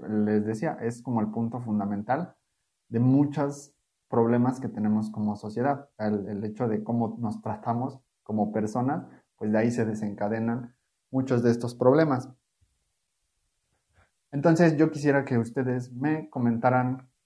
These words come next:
qué es lo que piensan acerca de este tema. Vamos a subir también el contenido a otras plataformas como YouTube, Instagram o Facebook, para que ustedes puedan comentar qué es lo que opinan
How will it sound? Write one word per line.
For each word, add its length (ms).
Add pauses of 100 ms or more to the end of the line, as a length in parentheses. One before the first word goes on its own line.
qué 80
es 80
lo 160
que 80
piensan 600
acerca 360
de 60
este 180
tema. 320 (340)
Vamos 280
a 60
subir 300
también 300
el 140
contenido 640
a 580 (560)
otras 320
plataformas 640
como 180
YouTube, 560
Instagram 640
o 100
Facebook, 520 (480)
para 240
que 100
ustedes 360
puedan 260
comentar 580
qué 60
es 80
lo 160
que 80
opinan 500